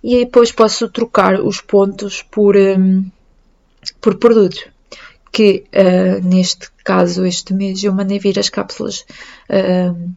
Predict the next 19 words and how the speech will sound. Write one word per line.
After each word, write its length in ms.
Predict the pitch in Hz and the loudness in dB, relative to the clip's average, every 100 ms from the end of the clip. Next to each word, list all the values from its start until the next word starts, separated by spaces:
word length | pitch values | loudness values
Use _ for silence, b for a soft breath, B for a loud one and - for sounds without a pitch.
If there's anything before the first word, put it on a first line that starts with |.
| _ B B B B _ | _ B B B B _
ah, 160 | 208 185 | -6 -4
do 100 | 175 | -2
Serenity, 680 | 190 - 202 196 185 202 262 | -4 -2 0 2 0 -2 -8
que 160 | 254 214 | -4 -4
é 40 | |
uma 520 | 185 180 180 185 180 | -2 -2 -2 -2 -2
mistura 500 | 180 180 - 185 185 | -2 -4 -6 -6 -4
para 340 | 185 185 180 180 | -4 -6 -4 -6
descansar. 680 | - - 196 180 - 196 185 214 | -8 -8 -6 -6 -4 -4 -4 -6
Eu 140 | - 180 | -8 -8
tenho 240 | 185 180 | -6 -6
muitos 180 | 175 175 | -6 -8
problemas 480 | - - 175 165 175 | -12 -10 -8 -6 -8
em 140 | 170 | -8
dormir 420 | 175 180 175 180 180 | -6 -4 -2 -2 -4
bem 360 | 165 180 175 | -6 -4 -4
durante 380 | 170 175 175 175 | -6 -6 -6 -4
a 40 | 180 | -4
noite, 340 | 175 175 - | -4 -6 -16